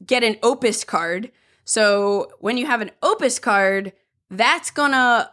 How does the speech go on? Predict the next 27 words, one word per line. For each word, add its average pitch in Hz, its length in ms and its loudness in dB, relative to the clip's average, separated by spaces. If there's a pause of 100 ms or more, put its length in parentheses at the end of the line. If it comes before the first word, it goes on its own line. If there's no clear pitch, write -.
allow 220 340 2
you, 226 560 0
um, 190 240 0
to - 100 -10
take 226 220 -4
another 240 320 2
action 202 480 -2
'cause 214 160 -8
you'll 214 80 -2
be, 214 200 -4
like, 190 180 -2
building 220 300 -2
this 202 160 -6
tableau 214 640 0
of 180 220 -4
Opus 220 300 -2
cards 185 420 -2 (320)
where 208 120 2
you 220 160 -2
could 220 160 -4
either 202 260 -2
perform 254 840 -2 (320)
or 214 180 0
sell 262 560 2
your 190 240 -4
Opus 190 300 -4
cards. 170 480 -8